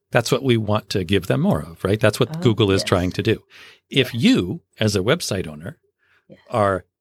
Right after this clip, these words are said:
Speaker 1: what he called chasing the algorithm,
Speaker 2: Mm.
Speaker 1: you are behind.
Speaker 2: You are behind.
Speaker 1: You need to be doing what Google is doing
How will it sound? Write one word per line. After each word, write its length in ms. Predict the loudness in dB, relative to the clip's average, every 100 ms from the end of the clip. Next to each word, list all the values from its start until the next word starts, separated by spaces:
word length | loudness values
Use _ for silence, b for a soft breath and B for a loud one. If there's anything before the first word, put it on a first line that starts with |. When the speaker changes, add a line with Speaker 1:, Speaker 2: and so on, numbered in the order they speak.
| _
Speaker 1:
what 160 | -6 -4
he 80 | 0
called 300 | 0 0 -2
chasing 600 | -2 0 0 0 0 0
the 140 | 0
algorithm, 600 | 2 2 0 -2 -6 -8 _ _ _ _ _
Speaker 2:
Mm. 380 | -20 -18 -16 -2
Speaker 1:
you 160 | 2 4
are 160 | 4
behind. 500 | 4 2 0 -4 -14 -20 _ _ _ _ -20
Speaker 2:
You 140 | -16
are 220 | -10 -10
behind. 580 | -10 -12 -14 -14 -16 -18 _ _ _
Speaker 1:
You 180 | 0 2
need 200 | 2 0
to 60 | -2
be 140 | 0 2
doing 320 | 2 2 0
what 180 | -2 2
Google 260 | 2 2
is 120 | 0
doing 340 | 0 -2 -2